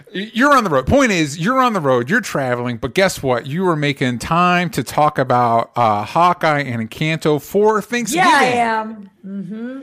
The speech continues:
Speaker 1: If you're
Speaker 2: Mm-hmm,
Speaker 1: listening to
Speaker 2: yeah.
Speaker 1: this, uh, podcast normally, it is post-Thanksgiving. If you, uh, are listening to this on Patreon,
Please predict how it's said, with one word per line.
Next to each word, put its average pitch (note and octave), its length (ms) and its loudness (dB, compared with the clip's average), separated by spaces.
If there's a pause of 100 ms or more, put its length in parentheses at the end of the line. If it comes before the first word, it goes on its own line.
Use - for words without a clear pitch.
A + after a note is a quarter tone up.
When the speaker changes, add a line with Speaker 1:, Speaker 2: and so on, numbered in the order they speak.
(140)
Speaker 1:
If - 240 -4
you're F3 120 2
Speaker 2:
Mm-hmm, D#3+ 80 0
Speaker 1:
listening E3+ 420 -2
to D#3+ 60 -2
Speaker 2:
yeah. D#3+ 60 -4
Speaker 1:
this, E3 460 -4
uh, D3+ 300 2 (160)
podcast D#3+ 420 -2
normally, E3 400 -2
it D3+ 100 0
is C3+ 120 -2
post-Thanksgiving. C#3 1000 -4
If D3 360 -6
you, D3+ 600 -8
uh, E3 60 -2
are D3 320 0
listening D3+ 280 -6
to E3+ 100 -6
this D3+ 160 -4
on D3 100 -2
Patreon, E3+ 680 -4